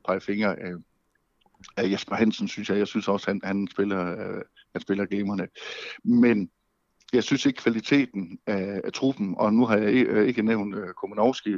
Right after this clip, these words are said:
øh, jeg håber på, at han, han godt kan komme på et tidspunkt. Men der er blevet posteret rimelig mange penge i en trup, som i mine øjne, øh,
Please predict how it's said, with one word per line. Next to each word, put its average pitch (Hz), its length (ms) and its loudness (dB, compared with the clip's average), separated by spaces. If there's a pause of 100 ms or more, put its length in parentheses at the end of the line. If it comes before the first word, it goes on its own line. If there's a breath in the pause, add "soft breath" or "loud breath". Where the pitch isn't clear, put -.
øh, 98 340 0 (960)
jeg - 100 4
håber 123 300 4
på, 110 240 4
at 95 120 0
han, 107 200 0
han 107 460 -2
godt 113 180 2
kan - 120 -8
komme 107 320 0 (180)
på 101 80 2
et 98 60 2
tidspunkt. - 440 -2 (380 loud breath)
Men 113 140 4
der 113 80 6
er 123 40 4
blevet 117 260 2
posteret 117 520 0
rimelig 139 380 -4
mange 107 240 -2
penge 127 320 -2
i - 20 -2
en 107 100 -2
trup, 131 220 -4 (1160)
som 113 220 2
i 117 40 4
mine 131 300 2
øjne, 104 300 -2 (240)
øh, 95 420 -4